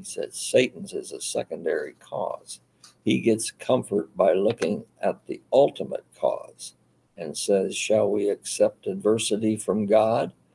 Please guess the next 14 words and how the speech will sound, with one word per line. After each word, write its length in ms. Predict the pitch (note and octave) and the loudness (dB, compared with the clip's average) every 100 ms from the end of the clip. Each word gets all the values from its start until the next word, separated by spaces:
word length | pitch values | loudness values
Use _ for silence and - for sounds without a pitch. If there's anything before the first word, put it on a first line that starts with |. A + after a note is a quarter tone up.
| _ _ _ _ _ _ _ | _ _ _ _ _ _ _
The 160 | F#2+ C2+ | 0 2
author 520 | A2+ A#2 B2 G#2+ A#2+ | 4 2 2 2 4
of 220 | G2+ G2 | 2 2
the 100 | F2+ | -2
book 360 | F#2 A2+ G#2+ - | 2 0 0 -4
agrees 840 | - F2+ G2 A#2 B2 F#2 F#2+ F#2 | -6 -6 0 2 4 2 -2 -6
when 160 | E2+ G2 | -4 -2
he 140 | G2+ | -2
says 460 | F3+ - G2+ G2 - | -4 2 6 6 2
that 200 | - - | -8 -4
Job's 440 | - G2 G#2 G#2+ | 2 4 4 -2
brothers 480 | - G2 G2+ G#2+ G#2+ | 2 4 6 4 -2
and 140 | E2 G2+ | -6 -6
sisters 720 | - C3 - - C#2 - | -2 -2 -2 -8 -10 -10